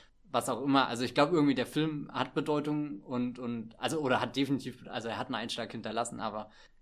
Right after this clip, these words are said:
jetzt <laughs> definitiv nicht aus filmischer Sicht oder so. Ähm, da ist auch für Ryan Coogler ist das jetzt, äh, kein, kein Fortschritt gewesen. Da war Creed, äh, der ja ähn-, eine ähnliche, ein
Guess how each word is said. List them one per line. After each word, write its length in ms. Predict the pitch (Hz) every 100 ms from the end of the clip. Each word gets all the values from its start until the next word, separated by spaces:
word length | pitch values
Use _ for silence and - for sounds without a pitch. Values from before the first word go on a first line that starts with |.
| -
jetzt 180 | - -
<laughs> 0 |
definitiv 480 | 117 117 - 110
nicht 180 | 135 139
aus 120 | 120 -
filmischer 460 | 120 143 123 110
Sicht 260 | 104 123 -
oder 280 | 110 107 101
so. 260 | 107 101 - - _ -
Ähm, 460 | 110 110 107 107 101
da 80 | 113
ist 120 | 117
auch 120 | 113
für 100 | 127
Ryan 260 | 110 107 110
Coogler 380 | 127 123 113
ist 160 | 92 -
das 180 | 107 -
jetzt, 200 | 98 -
äh, 360 | 104 101 101 98
kein, 240 | - 101
kein 160 | 101 101
Fortschritt 440 | - 107 - -
gewesen. 280 | 101 101 101
Da 100 | 101
war 180 | 101 98
Creed, 360 | - 123 131 - _ _ -
äh, 220 | 110 107
der 140 | 107 107
ja 180 | 110 110
ähn-, 280 | 123 143 139
eine 80 | 120
ähnliche, 480 | 127 135 135 120 117
ein 340 | 98 82 95